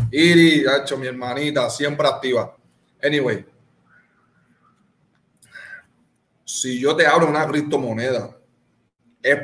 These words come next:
porque yo he hecho mi tarea full. Y esta criptomoneda que te voy a hablar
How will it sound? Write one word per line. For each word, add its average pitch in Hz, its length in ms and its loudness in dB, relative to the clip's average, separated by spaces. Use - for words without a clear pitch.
porque 117 340 -6
yo 113 240 -2
he 135 200 4
hecho 147 380 -4
mi 113 240 -6
tarea 117 640 -6
full. 113 460 -2
Y 113 100 -4
esta 147 340 0
criptomoneda 147 720 2
que 135 140 2
te 107 80 -4
voy 107 240 2
a 120 120 4
hablar 104 540 0